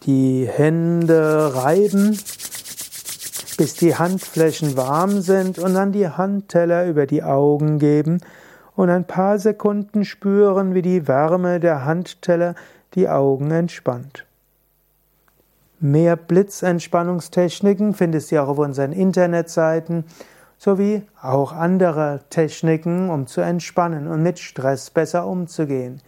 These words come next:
Geh einfach auf yoga Bindestrich vidya Punkt D E, da findest du ein Suchfeld, da kannst du eingeben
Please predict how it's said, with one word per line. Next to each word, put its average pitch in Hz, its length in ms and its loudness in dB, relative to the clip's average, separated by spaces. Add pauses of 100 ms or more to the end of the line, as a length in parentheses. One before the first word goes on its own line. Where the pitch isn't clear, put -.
(320)
Geh 240 140 0
einfach 196 420 0
auf 220 260 0
yoga 147 440 2
Bindestrich 156 720 -2
vidya 151 280 0
Punkt 175 380 -2
D 190 300 2
E, 226 40 -2
da 180 120 -2
findest 139 400 -4
du 170 60 2
ein 143 180 -2
Suchfeld, 185 640 0 (380)
da 220 140 0
kannst 220 320 -2
du 226 80 -2
eingeben 147 760 0